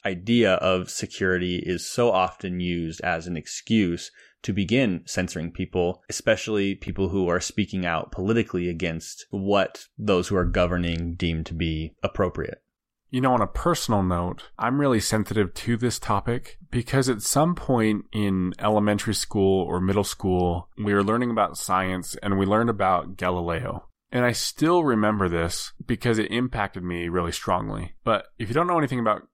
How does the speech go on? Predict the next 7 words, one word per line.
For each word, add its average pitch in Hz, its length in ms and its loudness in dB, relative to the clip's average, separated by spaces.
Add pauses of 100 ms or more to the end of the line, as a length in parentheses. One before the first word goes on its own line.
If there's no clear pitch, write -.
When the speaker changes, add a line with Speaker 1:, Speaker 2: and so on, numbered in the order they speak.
(100)
Speaker 2:
Galileo, 92 920 0
he's 120 300 0
been 113 160 0
called 117 300 0
the 98 80 -4
father 113 440 2
of 101 140 0